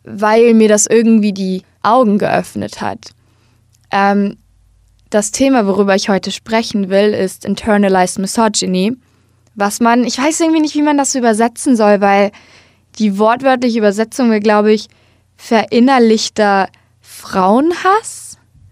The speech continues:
Weiberhass ist, glaube ich, die Übersetzung von Misogyny, was irgendwie komisch klingt.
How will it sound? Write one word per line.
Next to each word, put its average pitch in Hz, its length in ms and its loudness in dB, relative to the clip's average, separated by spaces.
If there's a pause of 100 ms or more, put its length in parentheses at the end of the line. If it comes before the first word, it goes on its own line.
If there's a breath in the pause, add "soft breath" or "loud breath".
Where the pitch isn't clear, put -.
(300)
Weiberhass 262 960 -2
ist, - 220 -14
glaube 240 180 -6
ich, - 180 -14
die 247 120 -10
Übersetzung 226 440 -8
von 226 160 -4
Misogyny, 214 640 -6
was 214 140 -10
irgendwie 202 180 -4
komisch 214 460 -4
klingt. 277 380 -6